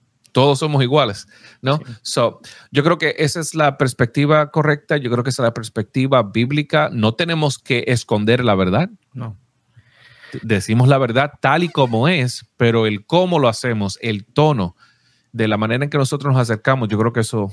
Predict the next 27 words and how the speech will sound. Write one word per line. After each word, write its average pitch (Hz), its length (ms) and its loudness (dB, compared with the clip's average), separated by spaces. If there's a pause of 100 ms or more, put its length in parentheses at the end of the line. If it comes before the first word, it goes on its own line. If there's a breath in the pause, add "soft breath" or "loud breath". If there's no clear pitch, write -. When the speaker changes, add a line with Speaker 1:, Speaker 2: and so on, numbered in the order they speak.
Speaker 1:
eso 107 220 -6
tiene 104 180 -4
mucho, 104 300 -6
mucho 98 320 -8
peso. 92 320 -10 (100)
Pablo 247 240 2
lo 226 100 0
dice, 262 240 -2
¿no? 233 240 -4 (1160 loud breath)
Tú 156 100 2
puedes 214 240 0
saber 202 260 0
todas 196 240 2
estas 180 240 0
verdades, 170 680 0 (420)
puedes 156 220 2
saber 180 260 -2
todos 180 180 2
los 180 100 2
misterios 160 760 0
divinos, 156 580 -2 (420 loud breath)
puedes 147 240 4
tener 165 320 -2
todo 160 720 2 (140)
el 135 140 -2
conocimiento 143 720 -2
teológico, 143 680 2